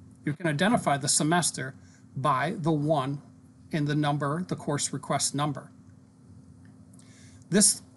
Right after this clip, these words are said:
description box will also tell you the credits the course is worth, the grade placement,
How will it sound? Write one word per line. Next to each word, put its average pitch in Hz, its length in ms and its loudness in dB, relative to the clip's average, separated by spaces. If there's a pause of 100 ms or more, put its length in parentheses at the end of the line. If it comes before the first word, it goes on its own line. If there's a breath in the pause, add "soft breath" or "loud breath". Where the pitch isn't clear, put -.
(220)
description 190 500 2
box 143 360 0
will 170 80 -6
also 147 320 2
tell 143 260 -2
you 143 300 0 (320)
the 143 80 -4
credits 143 440 -4
the - 80 0
course 151 340 -2
is - 180 0
worth, 135 340 -8 (300)
the 143 80 -2
grade 143 320 0
placement, 143 500 -2